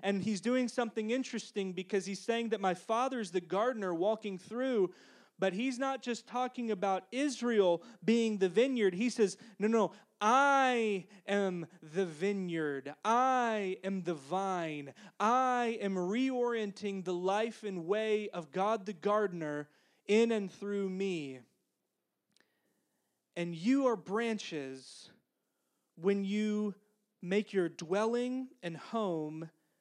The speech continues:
in me and my life and my way." He's telling these disciples this on his way to the cross. And in John fourteen, which Kelly read earlier about the way, the truth, and the life, that comes immediately after a conversation where Jesus says,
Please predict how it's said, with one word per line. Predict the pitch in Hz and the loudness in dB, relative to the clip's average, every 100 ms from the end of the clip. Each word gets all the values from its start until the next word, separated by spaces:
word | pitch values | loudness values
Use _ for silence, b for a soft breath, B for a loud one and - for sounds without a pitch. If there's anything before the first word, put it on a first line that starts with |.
| _ _ _ - | _ _ _ -4
in | 180 170 175 | -4 -2 -2
me | 208 196 156 135 127 _ _ - | 0 0 -4 -8 -12 _ _ -8
and | 170 165 | -6 -2
my | 190 202 | 0 2
life | 170 156 147 139 - _ _ | 0 0 -4 -8 -16 _ _
and | 165 165 | -12 -8
my | 160 160 160 | -6 -4 -4
way." | 143 139 131 127 _ _ _ _ B B B | -4 -6 -8 -16 _ _ _ _ B B B
He's | 220 | 0
telling | 240 254 240 | 2 2 2
these | 220 | 0
disciples | 196 - 240 277 214 170 | -2 2 2 2 0 0
this | 196 185 - B | 0 -2 -12 B
on | 190 208 | 2 2
his | 180 | 4
way | 220 240 | 6 6
to | - 202 | 4 -4
the | 170 | -2
cross. | - 269 226 170 - - B B B B | 2 4 4 2 -2 -18 B B B B
And | 196 214 | -2 0
in | 208 | 2
John | 220 247 233 | 4 4 2
fourteen, | - 233 220 - 277 277 226 - - | 2 2 0 -4 -4 -2 -4 -4 -2
which | 208 - | -2 -2
Kelly | 233 247 233 | -2 0 2
read | 214 196 - | 4 2 2
earlier | 247 269 254 208 | 2 2 2 2
about | 190 190 | 2 0
the | 185 | -2
way, | 175 247 247 | 2 4 2
the | 196 | 0
truth, | 185 - 240 226 | -4 -4 -4 -4
and | 202 | -4
the | |
life, | 202 240 226 | 0 2 2
that | 247 262 | 2 2
comes | 285 285 240 | 0 0 0
immediately | 233 269 302 339 330 320 | 0 2 2 2 0 2
after | 285 269 294 262 | 2 0 -4 -4
a | |
conversation | 247 254 247 233 254 262 - 240 | -2 -4 -4 -4 -2 -2 -4 -4
where | 214 | -4
Jesus | 190 240 233 240 | -4 -4 -4 -4
says, | - 226 | -2 -2